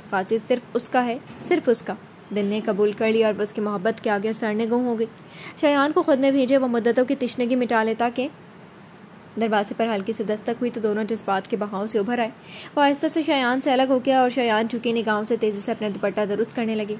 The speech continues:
हाथों की लर्जिश ने पहली बार गाजी को मुस्कुराने पर मजबूर कर दिया। उसी तरह मुस्कुराते हुए वो दीवार के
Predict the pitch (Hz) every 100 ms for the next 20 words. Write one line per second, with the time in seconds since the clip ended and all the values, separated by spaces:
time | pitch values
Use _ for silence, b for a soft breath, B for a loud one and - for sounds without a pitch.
0 | - 202 196 202 202 202 196 208 220 214
1 | 208 208 202 190 202 202 190 208 214 196
2 | - 202 190 196 208 202 196 220 240 240
3 | 214 220 233 - B B B - 294 311
4 | 302 294 285 269 240 262 262 254 254 226
5 | 208 233